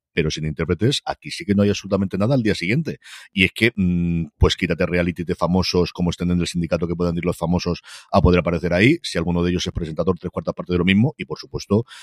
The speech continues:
series, documentales alrededor de, de actores y especialmente películas, se acabaron absolutamente todos los rodajes.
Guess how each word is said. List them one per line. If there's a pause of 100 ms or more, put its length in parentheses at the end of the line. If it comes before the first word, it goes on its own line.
(100)
series,
documentales
alrededor
de,
de
actores
y
especialmente
películas,
se
acabaron
absolutamente
todos
los
rodajes.